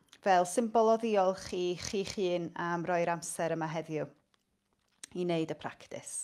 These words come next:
A dwi'n diolch i chi hefyd am ymuno efo ni. Yym, dwi yn dymuno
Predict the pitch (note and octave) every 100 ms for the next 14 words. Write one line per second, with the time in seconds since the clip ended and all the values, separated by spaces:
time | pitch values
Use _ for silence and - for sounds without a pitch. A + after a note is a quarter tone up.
0 | - _ - - - - - D#3 D#3+ G#3
1 | G3+ G#3 F#3+ F3+ - - F#3+ F3+ E3+ E3
2 | E3 - D3+ D3+ D#3 D#3 E3+ F#3+ F#3 F#3+
3 | G#3 G#3 C4 C4+ - - - - - E3
4 | E3 F#3 F#3+ G3+ F#3+ F#3